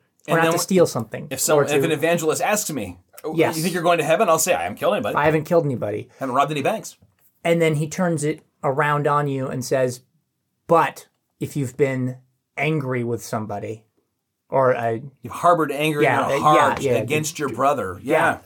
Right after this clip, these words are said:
Speaker 1: you've now killed that person. Where suddenly everything that he's saying becomes totally impossible. And you're left at the end of that, uh, like the disciples,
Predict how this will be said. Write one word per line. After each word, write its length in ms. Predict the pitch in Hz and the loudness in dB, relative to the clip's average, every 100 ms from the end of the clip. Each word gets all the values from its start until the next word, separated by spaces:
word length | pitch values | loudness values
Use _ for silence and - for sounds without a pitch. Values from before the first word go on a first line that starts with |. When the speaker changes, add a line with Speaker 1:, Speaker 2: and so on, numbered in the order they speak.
| _ _ | _ _
Speaker 1:
you've 140 | 151 147 | -4 -2
now 140 | 156 | -2
killed 280 | - 131 123 | -2 -4 -4
that 160 | 107 | -6
person. 460 | - 117 - - 160 _ _ _ _ _ _ | -8 -10 -8 -12 -16 _ _ _ _ _ _
Where 640 | 143 135 139 139 135 165 _ _ _ | -2 2 4 6 4 0 _ _ _
suddenly 720 | - - 190 196 175 139 127 - | -14 -2 2 2 2 -2 -4 -2
everything 560 | 156 175 170 147 143 135 | 0 0 0 -4 -4 -4
that 100 | 120 | -4
he's 140 | 113 | -6
saying 440 | - 147 147 113 | -6 -4 -2 -4
becomes 720 | 110 113 - 123 120 117 - _ _ _ | -6 -8 -6 -4 -4 -6 -10 _ _ _
totally 460 | - 170 160 143 123 | -2 2 4 2 -2
impossible. 760 | 117 - 117 - 117 131 - - - - _ | -4 -6 -8 -8 -6 -6 -6 -12 -20 -20 _
And 280 | 143 143 143 | -4 -2 -2
you're 160 | 143 143 | 0 0
left 440 | 127 156 190 - | 2 0 0 -2
at 80 | 170 | -4
the 140 | 127 | -2
end 100 | 156 | -2
of 80 | 165 | -2
that, 320 | 139 120 - _ _ _ _ | -2 -4 -6 _ _ _ _
uh, 280 | 127 127 123 - | -2 2 0 -2
like 260 | 151 151 156 | 0 2 2
the 100 | 160 | 2
disciples, 680 | 151 175 226 120 113 - | 0 0 0 -2 -10 -12